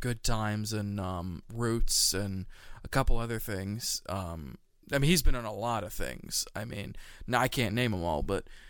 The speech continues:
uh, yeah, he's, he's the other, he's the military guy that comes in. He's like Agent Johnson, from the first movie, ex-, unless, except Agent Johnson, if, like,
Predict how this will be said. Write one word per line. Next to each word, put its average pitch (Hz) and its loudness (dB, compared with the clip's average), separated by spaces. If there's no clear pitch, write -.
uh, 135 2
yeah, 160 6
he's, 156 4
he's 156 2
the 170 4
other, 131 4
he's 165 2
the 151 4
military 143 4
guy 127 4
that - -2
comes 123 0
in. 120 2
He's 139 2
like 151 4
Agent 123 2
Johnson, 107 0
from 123 2
the 117 2
first 131 4
movie, 98 0
ex-, - 4
unless, 135 6
except 139 2
Agent 123 0
Johnson, 117 2
if, - -6
like, 123 0